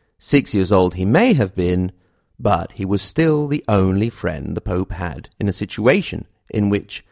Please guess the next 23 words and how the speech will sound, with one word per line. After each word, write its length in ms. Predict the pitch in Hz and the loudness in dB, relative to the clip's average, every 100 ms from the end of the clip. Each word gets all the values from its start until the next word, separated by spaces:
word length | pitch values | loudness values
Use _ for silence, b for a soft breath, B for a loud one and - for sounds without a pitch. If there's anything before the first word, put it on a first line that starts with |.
| _ - | _ -6
he 120 | 110 | -4
had 180 | 98 87 | -2 -4
a 60 | |
sneaky, 680 | - - 113 110 - 110 110 _ - | -6 -6 -2 -2 -4 -10 -10 _ -12
ruthless, 680 | 101 113 135 - 139 139 - | 2 4 4 2 -2 -4 -8
and 200 | 98 90 | -6 -4
powerful 520 | - 104 120 - 104 | -2 0 0 -2 -2
lord 260 | 104 104 104 | 0 0 0
in 120 | 95 | 0
the 60 | 95 | 0
north, 500 | 180 214 160 165 - _ _ _ _ _ _ | 2 4 2 0 -10 _ _ _ _ _ _
and 200 | 151 151 | 2 4
big 220 | 113 104 98 | 4 2 0
hairy 280 | 90 90 | -2 0
Vikings 600 | 92 80 76 82 78 - _ | -2 -4 -6 -8 -10 -12 _
in 120 | - 82 | -12 -10
the 80 | |
south. 340 | - 170 - - _ _ _ _ _ _ _ _ _ _ _ _ _ _ _ _ _ _ _ - | -6 -6 -6 -14 _ _ _ _ _ _ _ _ _ _ _ _ _ _ _ _ _ _ _ -6
Godfrey, 640 | 127 131 147 - 151 151 175 | 4 6 6 4 2 2 0
on 140 | - 127 | 4 6
the 100 | 123 | 6
other 180 | 123 120 | 4 2
hand, 440 | 131 127 135 | 0 0 -2